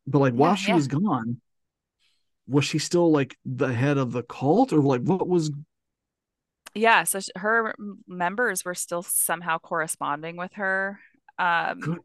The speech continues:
Speaker 1: grief. Okay, so they still believed her to be Jesus.
Speaker 2: Yeah, and there was nothing that
Speaker 1: Jesus.
Speaker 2: the members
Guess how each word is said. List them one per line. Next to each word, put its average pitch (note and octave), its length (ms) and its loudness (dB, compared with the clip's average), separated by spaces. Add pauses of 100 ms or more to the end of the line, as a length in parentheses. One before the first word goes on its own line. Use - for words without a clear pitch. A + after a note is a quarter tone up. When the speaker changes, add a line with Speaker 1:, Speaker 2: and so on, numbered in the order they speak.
Speaker 1:
grief. B2 640 -4
Okay, C#3 320 2
so - 140 -4
they D3+ 120 6
still E3+ 240 8
believed D3 340 6
her D3 80 0
to C3 60 -2
be C3 120 -2
Jesus. B2+ 600 -2 (240)
Speaker 2:
Yeah, E3 360 2
and G#3 140 -4
there A3+ 80 0
was A#3+ 180 -2
nothing C4 320 0
that D4 100 -2
Speaker 1:
Jesus. B2 60 -8
Speaker 2:
the B3 120 -2
members G3 1040 0